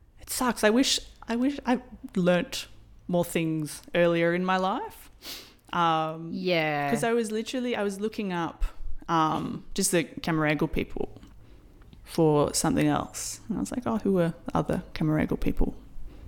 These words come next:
Speaker 1: And she came up and I was like, "Oh, who's this?"
Speaker 2: Mm.
Speaker 1: Hmm, and here we are.
Speaker 2: Well, next week,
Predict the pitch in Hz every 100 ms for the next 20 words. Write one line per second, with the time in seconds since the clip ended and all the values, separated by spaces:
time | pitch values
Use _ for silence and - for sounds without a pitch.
0 | - - - - - - 160 151 151 202
1 | - - - - - - - - 269 294
2 | - 196 - - - - - - - -
3 | - 190 175 - 277 196 - - 185 190
4 | 185 190 170 - - 220 160 302 - -
5 | - - - - - - 208 - 160 254
6 | - -